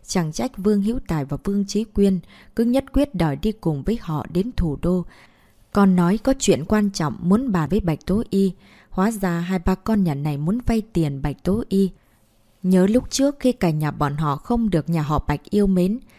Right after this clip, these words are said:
Vương Hữu Tài chưa bao giờ chủ động liên lạc với bọn họ.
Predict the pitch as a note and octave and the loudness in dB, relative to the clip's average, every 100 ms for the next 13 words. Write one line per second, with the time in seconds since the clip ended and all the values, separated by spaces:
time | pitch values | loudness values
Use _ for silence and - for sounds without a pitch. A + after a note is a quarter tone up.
0 | _ - G3+ G3 G#3 C4+ - D#3 C3+ - | _ 4 4 6 2 -2 -2 -4 -4 -4
1 | A3+ A3+ A3 F3+ D3 C3+ D#3 C#3 D3+ E3 | -2 0 0 0 -2 0 -2 -2 -4 -2
2 | G3 A3+ F3 C#3+ - A3 E3 C3+ D3 C#3 | 0 0 -2 -4 -4 -2 -2 -4 -4 -4
3 | - | -6